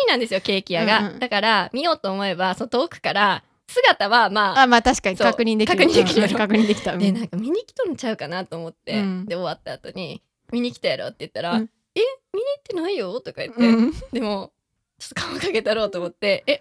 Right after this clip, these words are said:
Speaker 1: 私見に来とんの見た？」って言ったら、
Speaker 2: うん。
Speaker 1: 「え、嘘」とか言って。<laughs> なんかもうバレバレで、あの、それが、<laughs> あの、
Speaker 2: いや。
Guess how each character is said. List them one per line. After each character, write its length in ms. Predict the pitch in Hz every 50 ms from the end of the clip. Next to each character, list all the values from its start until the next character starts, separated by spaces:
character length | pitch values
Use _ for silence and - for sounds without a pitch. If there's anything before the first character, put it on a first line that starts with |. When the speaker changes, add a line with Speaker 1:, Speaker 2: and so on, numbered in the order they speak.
| - _
Speaker 1:
私 320 | 233 233 - 277 - 254
見 160 | 269 269 302 330
に 100 | 311 302
来 60 | -
と 100 | - 302
ん 60 | 247
の 80 | 185 185
見 120 | 220 214
た？」 120 | - 190 190
っ 40 | 196
て 80 | - -
言 60 | -
っ 20 |
た 80 | 208 220
ら、 160 | 214 214 208
Speaker 2:
う 40 | 220 339
ん。 40 | - - - - _ _
Speaker 1:
「え、 140 | 269 - - -
嘘」 200 | 196 - - - 320 359 320
と 100 | 220 208
か 100 | 143 170
言 140 | 247 254 285
っ 40 | -
て。 100 | - 622 - - 466 415 - 554 523 554 622 571
<laughs> 500 | 571 - _ - - - - - - -
な 100 | 226 220
ん 40 | 214
か 80 | - 185
も 100 | 185 180
う 20 |
バ 140 | 180 208 233
レ 120 | 185 190
バ 140 | 180 180 170
レ 120 | 175 180
で、 280 | 190 240 247 220 185 175 - - - - - - - - - - _ _ -
あ 180 | 233 226 190
の、 580 | 214 208 208 202 196 202 190 170 156 151 - - _ _ -
そ 200 | - - 740 226
れ 80 | 226
が、 160 | 233 240 247 220
<laughs> 1800 | 247 392 480 - 349 - - - - 330 - - 370 370 - _ _ - 622 539 - - - _ - - - 762 855 - 698 622 466 330 277 247
あ 80 | 180 180
の、 20 |
Speaker 2:
い 40 | -
や。 180 | - 156 156